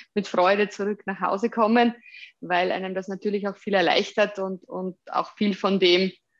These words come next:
absolut nicht notwendigen, aber vielleicht trotzdem manchmal vorhandenen, äh, schlechten Gewissen nimmt.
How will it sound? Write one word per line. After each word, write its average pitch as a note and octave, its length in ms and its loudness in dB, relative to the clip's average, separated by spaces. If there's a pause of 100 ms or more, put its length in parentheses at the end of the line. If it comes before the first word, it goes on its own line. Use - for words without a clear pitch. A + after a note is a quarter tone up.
(600)
absolut - 480 0
nicht A3+ 200 2
notwendigen, C4 800 4
aber G3 320 -2
vielleicht G3 340 -2
trotzdem G3+ 420 -2
manchmal F#3 400 -8
vorhandenen, F3 840 -4
äh, D#3+ 380 -8
schlechten E3+ 320 -6
Gewissen E3 400 -6
nimmt. - 200 -14